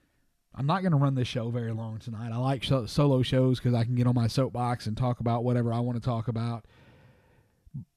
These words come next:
But the fact of the matter is this. This is a good team. But there are things missing on this team.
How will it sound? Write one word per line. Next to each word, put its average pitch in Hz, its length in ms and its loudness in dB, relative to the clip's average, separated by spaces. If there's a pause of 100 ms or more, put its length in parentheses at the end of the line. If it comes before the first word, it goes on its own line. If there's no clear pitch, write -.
But 131 200 4
the 123 100 4
fact 170 320 0
of 151 40 -2
the 131 120 0
matter 120 200 2
is 104 120 2
this. 95 160 -4
This - 240 -2
is 131 80 0
a 127 80 4
good 117 220 4
team. 95 420 -2 (1040)
But 123 140 6
there 123 220 4
are 123 340 6
things 120 440 4
missing 98 680 2
on 107 200 2
this 101 220 -2
team. 87 460 -4